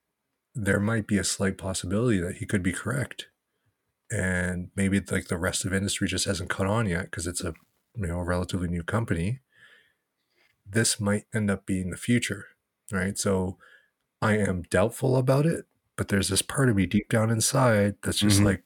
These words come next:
Speaker 1: "Wait, what if he's right, dude? What if, what if
Speaker 2: Yeah.
Speaker 1: the old school"
Speaker 2: Skep-,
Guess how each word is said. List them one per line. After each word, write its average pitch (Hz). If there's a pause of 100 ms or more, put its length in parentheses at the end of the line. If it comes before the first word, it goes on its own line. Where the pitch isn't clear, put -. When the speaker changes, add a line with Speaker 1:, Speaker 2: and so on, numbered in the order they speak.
Speaker 1:
"Wait, 101
what 107
if 120
he's 113
right, 104
dude? - (100)
What 98
if, - (280)
what 107
if 87
Speaker 2:
Yeah. 87
Speaker 1:
the 107
old 110
school" 104 (600)
Speaker 2:
Skep-, -